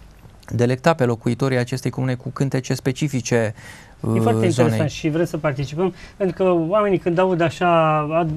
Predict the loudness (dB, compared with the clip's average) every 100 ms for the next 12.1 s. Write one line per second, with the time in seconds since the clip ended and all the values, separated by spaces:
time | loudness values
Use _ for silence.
0 | -6 -6 -4 -4 -4 0 0 0 0 0
1 | -2 0 -4 -4 -6 -6 -8 -10 -10 -8
2 | -6 -4 0 0 0 -6 -4 -6 -4 -8
3 | -8 -10 -20 -12 -6 -2 -2 -2 0 0
4 | 0 2 2 2 0 -2 -4 0 -2 -2
5 | -10 -10 -12 -10 -12 -16 -20 -20 -20 -20
6 | -10 -8 -8 -6 -2 0 0 -4 -2 0
7 | 0 -2 -4 -4 -2 -2 -2 -2 -4 -6
8 | -6 -6 2 2 4 2 2 2 2 2
9 | -2 0 0 2 2 0 0 -2 -2 0
10 | 2 2 0 0 -2 -4 -2 -4 -2 -4
11 | -4 -4 -6 -6 -6 -6 -6 -6 -6 -6